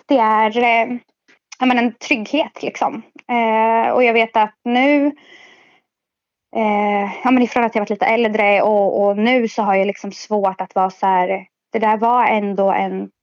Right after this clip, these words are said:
trygghet. Men det var ju det. Det var det när jag var liten. Och innan jag,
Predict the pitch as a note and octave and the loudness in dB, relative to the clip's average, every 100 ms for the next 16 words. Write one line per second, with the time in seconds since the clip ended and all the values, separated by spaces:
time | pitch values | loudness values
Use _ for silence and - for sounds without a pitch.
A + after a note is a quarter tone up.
0 | - A#3+ G3 C4 G3+ - A#3+ B3+ G3+ A3 | -4 -4 0 0 0 0 0 0 0 2
1 | A4 C#4 G3+ - A3 G#3 C#4 G4 C4+ G#3+ | 4 2 0 -2 -4 0 2 2 0 -2
2 | G#3 G3+ G#3 G3+ - A3 A3 A#3+ A#3 C#4 | -2 0 0 0 0 0 0 -2 0 2
3 | D4+ A#3 A3+ G#3+ - | 4 4 2 0 -6